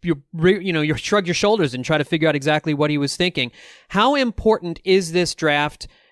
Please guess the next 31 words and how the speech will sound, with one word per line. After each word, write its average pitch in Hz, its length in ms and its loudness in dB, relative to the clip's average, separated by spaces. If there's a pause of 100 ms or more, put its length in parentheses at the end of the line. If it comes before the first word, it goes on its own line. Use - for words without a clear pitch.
and 160 220 0
this 165 160 0
free 160 240 0
agent 135 320 -2
class 123 480 -4 (260)
for 151 240 0
Dave 151 280 -2
Gettleman's 139 360 0
future 139 320 -4
with 120 140 -8
the 113 80 -12
team? 107 260 -8
Is, 113 160 -8
is, 160 240 -2
is 180 280 0
he, 277 180 0 (100)
is 196 280 -2
he 247 500 -2
in, 190 260 -4
in 175 200 -4
a 165 120 -2
dangerous 180 540 -2
situation 180 720 -2 (200)
if - 180 -6
the 160 100 -2
Giants 165 340 0
don't 165 260 -2
improve 156 460 -2
markedly 151 400 -2
this 156 240 -4
year? 165 220 -2